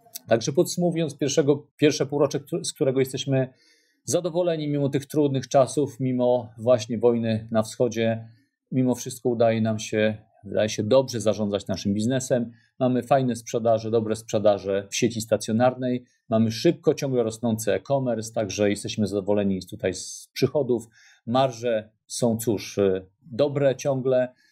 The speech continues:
Y, no i właśnie kontrolujemy mocno koszty. Za-, y, zadłużenie jest na w miarę niskim poziomie, zobowiązania handlowe wyższe od zapasów, także pomimo sprzedaży biznesu w Rosji,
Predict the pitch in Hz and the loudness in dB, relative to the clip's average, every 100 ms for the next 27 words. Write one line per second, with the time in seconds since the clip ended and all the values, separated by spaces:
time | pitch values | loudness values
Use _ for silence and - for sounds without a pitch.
0 | _ - 107 131 143 135 131 - 117 135 | _ 0 0 0 -2 2 2 2 -2 -2
1 | 143 139 139 131 117 107 - 104 - 123 | 0 0 2 2 2 0 -2 -4 2 2
2 | - - 120 113 113 - _ _ _ _ | 2 -2 0 0 -4 -14 _ _ _ _
3 | - 101 113 147 117 107 104 110 - 117 | -8 2 2 2 0 0 0 -4 -4 0
4 | 120 120 117 120 110 104 - 107 107 107 | 0 0 -2 0 0 -2 -2 -4 0 0
5 | 127 165 - 147 147 131 135 131 123 - | 2 0 -2 0 0 0 0 0 -2 -6
6 | - 120 113 117 113 120 113 117 110 107 | -6 -2 0 0 0 0 -2 -2 0 0
7 | 107 135 135 127 120 117 - _ _ - | -2 -4 -4 -2 -2 -2 -10 _ _ -6
8 | 113 139 127 120 120 113 120 123 117 113 | -2 -2 -2 -2 -2 0 0 0 0 -2
9 | - 113 113 113 104 101 107 - 104 117 | -2 4 4 4 -2 -2 -2 -4 0 0
10 | 113 - 107 | 0 -2 -2